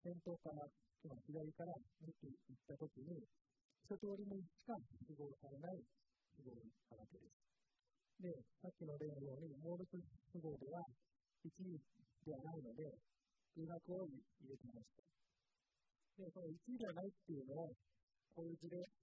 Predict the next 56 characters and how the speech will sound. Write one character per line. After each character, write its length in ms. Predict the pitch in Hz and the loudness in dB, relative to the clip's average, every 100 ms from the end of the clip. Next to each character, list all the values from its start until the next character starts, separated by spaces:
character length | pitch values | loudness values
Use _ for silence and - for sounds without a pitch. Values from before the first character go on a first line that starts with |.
| _ _ _ _ _ _ _ _ | _ _ _ _ _ _ _ _
表 220 | 139 147 160 | -2 0 0
す 80 | - | 0
こ 80 | |
と 80 | 175 | 0
が 80 | 156 | 0
で 100 | - | -2
き 100 | - | -10
ま 80 | - | -18
す。 1600 | - - _ _ _ _ _ _ _ _ _ _ _ _ _ - | -20 -20 _ _ _ _ _ _ _ _ _ _ _ _ _ -8
で、 40 | 175 | -2
こ 140 | 185 | 2
の、 220 | 196 202 - - _ _ _ _ _ _ - | 2 0 -4 -16 _ _ _ _ _ _ 0
こ 80 | 196 | 2
の 80 | 185 | 6
図 80 | 202 | 6
は、 200 | 208 185 - - _ _ _ _ _ _ _ _ _ _ - - _ _ _ _ _ - 196 - - | 6 4 0 -16 _ _ _ _ _ _ _ _ _ _ -20 -20 _ _ _ _ _ -12 -10 -10 -10
ツ 120 | - 208 | -2 0
リ 120 | 226 | 0
ー 80 | - - - | -2 -10 -4
と 80 | 147 | -2
呼 80 | 285 | 0
ば 120 | 285 | -2
れ 60 | 151 | -2
る 80 | - | -4
ん 60 | |
で 60 | 117 | -8
す 80 | - | -8
け 40 | - | -8
ど 60 | 139 | -4
も、 80 | 143 | -4
な 80 | 127 | -4
ぜ 140 | 151 143 | -4 -4
か 80 | 123 | -2
と 100 | 120 | -2
い 60 | |
う 80 | 127 | 0
と、 160 | 180 170 | 2 4
こ 120 | 160 | 4
れ 100 | 165 | 4
を 160 | 170 175 _ _ _ _ - _ _ _ - | 2 -2 _ _ _ _ -20 _ _ _ 0
上 80 | 185 185 | 2 2
下 80 | 143 | 0
ひ 80 | - | -2
っ 80 | 156 | 0
く 0 | |
り 0 | |
返 160 | 175 156 | 0 0
す 120 | - | 0
と、 80 | 190 | 2
こ 160 | 160 - _ _ _ _ _ _ 165 | 2 0 _ _ _ _ _ _ -2
こ 160 | 175 | 0
が 20 | 175 | 2
根 100 | 160 | 0
っ 40 | - | 0
こ 100 | 175 | 2
で、 80 | 170 | 4